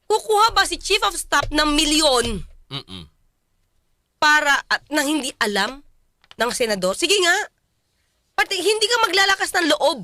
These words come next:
Speaker 2: Mhm.
Speaker 1: Kumuha ng milyon. Tapos makakamukat-mukat mo, yung milyon na yon,
Speaker 2: Mm-mm.
Speaker 1: nasa bank account ng senador.
Speaker 2: Oo.
Speaker 1: Tapos yung senador, dis-, acquitted.
Speaker 2: Mm-mm.
Speaker 1: Si chief of staff, nakulong.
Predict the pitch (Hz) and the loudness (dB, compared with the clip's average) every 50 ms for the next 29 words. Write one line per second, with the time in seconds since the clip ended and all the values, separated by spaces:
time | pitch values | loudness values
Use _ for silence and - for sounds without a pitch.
0 | - - - 135 113 92 85 - - _ _ - 415 415 440 440 370 415 403 403 | -14 -14 -14 -14 -12 -14 -16 -18 -20 _ _ -2 -2 2 2 4 4 4 2 2
1 | 403 381 339 339 294 254 254 285 320 311 285 220 156 _ _ _ _ _ _ _ | 2 2 2 0 0 -2 -2 -2 -2 -2 -4 -8 -14 _ _ _ _ _ _ _
2 | _ _ - 403 381 453 440 - - 370 - - 359 320 339 - 339 330 - 302 | _ _ -8 -6 -2 -2 -2 0 0 -2 0 0 0 0 0 0 -2 -2 -2 -2
3 | 302 294 269 269 - 240 226 220 233 285 - _ _ _ _ - 294 359 359 359 | 0 0 0 -2 -2 -2 -6 -4 -4 -4 -6 _ _ _ _ -2 0 0 2 2
4 | 370 339 330 339 339 311 285 254 240 233 254 202 196 185 - _ _ - 349 339 | 2 2 2 0 0 0 0 2 0 0 -2 -4 -8 -12 -20 _ _ -6 -4 -2
5 | 415 330 359 370 - - 320 - - 277 277 269 - 285 - - 262 226 190 160 | 0 0 0 0 0 0 -2 -2 0 -2 -2 -2 -2 -4 -4 -2 -2 -2 -2 -4
6 | 185 190 220 214 _ _ - 107 92 82 71 71 67 64 _ _ _ _ _ _ | -6 -8 -8 -12 _ _ -20 -20 -20 -20 -20 -20 -20 _ _ _ _ _ _ _
7 | - 427 - 480 466 - 480 427 427 427 294 370 403 392 - 381 381 - - _ | -2 0 2 2 2 2 2 2 2 2 0 0 -2 0 0 -2 -2 -2 -6 _
8 | _ _ _ _ _ _ _ - 349 - - 381 370 - - 269 294 320 247 196 | _ _ _ _ _ _ _ -8 -6 -2 0 0 0 0 0 -2 -2 -2 -6 -12
9 | _ _ _ _ - - 104 - - - - 370 359 - - 466 466 - 453 415 | _ _ _ _ -18 -18 -18 -18 -16 -14 -8 -6 -4 -2 0 0 0 0 -2 -2
10 | 359 - - 330 320 330 - 349 370 - 403 349 320 392 427 494 | -4 -4 -2 -2 -2 -2 0 -2 -2 0 2 2 2 4 2 2